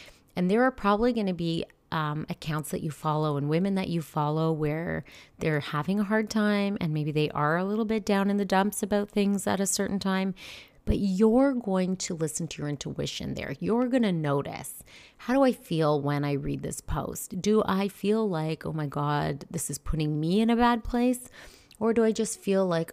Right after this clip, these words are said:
I'm sad for this person and I'm having compassion for this person?" And you can reach out and you can support without taking it on as your own story and, and right away bringing it into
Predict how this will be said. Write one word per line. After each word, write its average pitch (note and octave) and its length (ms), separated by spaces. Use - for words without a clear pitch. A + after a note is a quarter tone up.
I'm E3+ 160
sad F3 400
for - 160
this D3+ 180
person - 720
and E3 120
I'm D#3+ 100
having D#3+ 400
compassion D3+ 640
for - 160
this - 260
person?" - 600
And F3+ 180
you F#3+ 80
can F#3+ 300
reach E3+ 360
out D#3+ 280
and D#3+ 160
you D3+ 100
can D#3+ 180
support - 840
without E3+ 420
taking E3 420
it D#3 160
on D#3 380
as C#3+ 380
your C#3+ 180
own D3 580
story D3 600
and, D3 200
and D3 320
right E3 380
away D#3 420
bringing E3+ 460
it D#3+ 100
into D#3 760